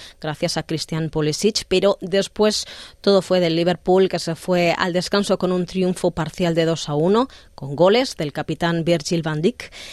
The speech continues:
y del otro defensa Ibrahima Konate. En el segundo tiempo, la segunda mitad, el Liverpool alargó la distancia con un gol de Dominic Sob-, Soboslai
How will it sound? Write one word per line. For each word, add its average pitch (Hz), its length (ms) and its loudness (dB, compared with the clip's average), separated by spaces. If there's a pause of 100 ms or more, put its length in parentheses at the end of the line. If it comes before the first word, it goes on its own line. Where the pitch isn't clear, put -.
(160)
y 190 140 0
del 170 200 4
otro 170 340 0
defensa 160 640 0
Ibrahima 175 460 0
Konate. 147 760 -6
En 170 160 -2
el 160 80 -2
segundo 185 420 2
tiempo, 208 380 0
la 180 100 4
segunda 175 320 0
mitad, 170 500 0
el 180 160 4
Liverpool 185 400 4
alargó 180 440 4
la 208 140 4
distancia 185 560 -2
con 175 180 0
un 175 100 0
gol 180 160 4
de 175 120 2
Dominic 185 460 2 (440)
Sob-, 170 880 2
Soboslai 175 680 0